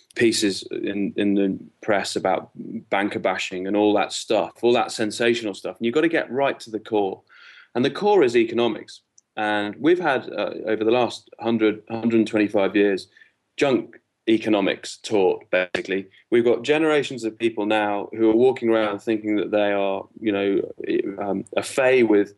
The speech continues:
uh, the economics that were taught by the classical economists, and they have a rounded view of economics, and that what they've been taught is gospel.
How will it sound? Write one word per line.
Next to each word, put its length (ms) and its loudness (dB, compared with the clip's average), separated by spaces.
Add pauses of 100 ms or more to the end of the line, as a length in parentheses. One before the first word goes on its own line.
uh, 180 -4
the 180 6
economics 480 0
that 80 -2
were 80 0
taught 280 0
by 120 0
the 80 -2
classical 420 -2
economists, 540 -4
and 80 0
they 80 -2
have 240 -10
a 180 2
rounded 480 2
view 180 4
of 120 -4
economics, 560 -4
and 180 -6 (480)
that 320 -2 (380)
what 340 -2
they've 160 2
been 160 0
taught 480 2
is 200 -2
gospel. 440 -2